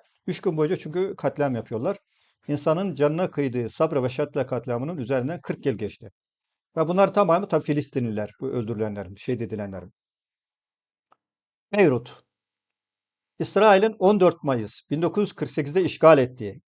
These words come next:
İsrail'in resmi kuruluş tarihidir bu. Bakın oradan başlıyor şey, haber. Çok harika bir taktik yani. İlk önce İsrail'in işgal tarihini beyinlerimizi bir kazıyor. Bu nef-, bundan nefret edeceksiniz. İsrail'den nefret etmeyen bir insanın imanı tam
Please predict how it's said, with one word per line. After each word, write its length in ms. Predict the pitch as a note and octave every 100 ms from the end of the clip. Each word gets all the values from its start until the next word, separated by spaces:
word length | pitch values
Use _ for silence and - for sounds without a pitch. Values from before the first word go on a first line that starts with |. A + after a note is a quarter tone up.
| -
İsrail'in 420 | A3+ F#3+ E3 F#3
resmi 380 | E3 D#3+ F#3 E3
kuruluş 320 | D#3+ D#3+ -
tarihidir 500 | C#3+ B2 A2 G#2+ A#2+
bu. 180 | G#3 B3+ _ _ _ -
Bakın 200 | D#3 E3+
oradan 400 | F3 D#3+ F3 E3
başlıyor 380 | C#3 - A#2+ A2+
şey, 300 | F3 A#3+ -
haber. 400 | D3+ D#3+ A#3 F#3+
Çok 280 | - F#3+
harika 340 | E3+ F#3+ G#3 G#3+
bir 100 | -
taktik 360 | C#3 B2+ -
yani. 200 | A2 G2 - _ _ _ _ _
İlk 100 | F#3+
önce 240 | F3+ G3
İsrail'in 520 | D#3 F3+ F#3 E3 G#3+
işgal 500 | - - - F3 E3+ E3
tarihini 500 | D#3 D3+ C#3 C#3 A2
beyinlerimizi 520 | C#3+ C#3+ C#3+ D3 D#3
bir 180 | C3 -
kazıyor. 460 | - B2 C#3+ A#2+ - _ _ _ _
Bu 100 | C#3+
nef-, 280 | E3 D#3 -
bundan 280 | C#3 E3+ D3
nefret 280 | C#3+ D#3+ D#3
edeceksiniz. 540 | C#3 A#2+ - A#2 C3+
İsrail'den 460 | - D3+ D3+ C#3+ C3+
nefret 300 | B2+ D3 D#3+
etmeyen 300 | D#3 C#3 B2+
bir 60 |
insanın 380 | B2+ C#3+ F3+ G3 - _ _ C#3+
imanı 540 | D3 D3 D3+ E3 F#3
tam 380 | - E3 F#3+